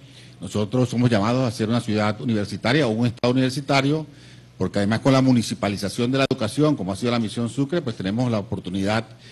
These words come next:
de tener, eh, ambientes estudiantiles en todos los municipios del estado. Y estos proyectos que estamos presentando aquí,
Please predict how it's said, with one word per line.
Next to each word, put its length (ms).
de 100
tener, 640
eh, 360
ambientes 440
estudiantiles 640
en 140
todos 320
los 140
municipios 420
del 100
estado. 300
Y 140
estos 240
proyectos 320
que 60
estamos 200
presentando 480
aquí, 400